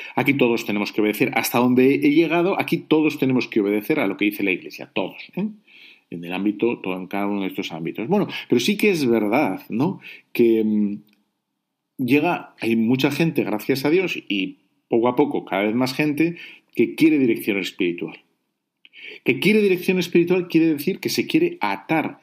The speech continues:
a una persona voluntariamente, porque le da la gana, ¿eh?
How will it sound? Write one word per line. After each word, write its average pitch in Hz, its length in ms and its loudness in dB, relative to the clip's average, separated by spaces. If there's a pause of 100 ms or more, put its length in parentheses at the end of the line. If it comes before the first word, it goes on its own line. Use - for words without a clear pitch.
(160)
a 104 120 -4
una 143 260 2
persona 160 720 0 (400)
voluntariamente, 151 2000 2 (220)
porque 113 360 0
le 101 80 0
da 107 120 0
la 120 120 0
gana, 135 500 0 (300)
¿eh? 147 260 -2